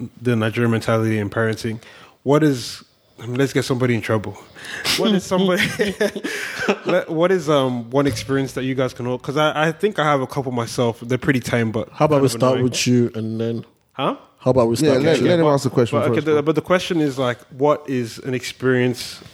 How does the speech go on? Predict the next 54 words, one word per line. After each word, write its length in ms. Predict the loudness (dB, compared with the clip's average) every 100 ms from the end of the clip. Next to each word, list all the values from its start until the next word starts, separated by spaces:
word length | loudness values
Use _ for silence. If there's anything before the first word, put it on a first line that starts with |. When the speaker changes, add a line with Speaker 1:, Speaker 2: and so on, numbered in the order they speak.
| -6
Speaker 1:
of, 420 | 0 0 -2 -8 -20 -10
um, 260 | -6 -6 -4
I 80 | -2
guess, 240 | -2 -2
this 280 | 0 0 2
Nigerian 420 | -2 2 4 4
mentality 420 | 2 2 2 2
that 120 | 0
we're 240 | 2 2 0 -4
speaking 340 | -2 -2 -2
so 140 | -2
fondly 380 | 0 2 4 4
of, 240 | 2 0 -6 _ _ _ _ _ -2
that 260 | -2 -2 -12
you, 240 | -6 -4 -4
it 120 | -6
kind 160 | -2 0
of 80 | 0
has 140 | -2
affected 440 | 0 0 0 -2
you 140 | 2 4
in 140 | 4
your 160 | 6 6
life, 220 | 6 2 2
maybe 160 | 2
with 140 | 2 0
your 100 | -2
parents, 380 | 0 -2 -2
like, 160 | -6 -2
you, 120 | -2
you 280 | 0 0 2
and 80 | 2
your 80 | 0
parents 360 | -2 -2 -4
looking, 360 | -8 -6 -6 -6 _ _ _ _ -4
like, 240 | -4 -4 -8
into 320 | -8 -4 -6
it. 160 | -6 _ _ _ _ -4
Like, 120 | -4
for 120 | -2 -4
me, 400 | 0 0 0 -2
um, 260 | -4 -6 -8
I 80 | -10
feel 180 | -6 -4
like 120 | -4
I 40 |
didn't 140 | -6 -4
frame 180 | -4
that 100 | -4
very 180 | -4 -2
well, 160 | -2 -2
but, 260 | -4 -8
um, 180 | -8 -6
I'll 140 | -6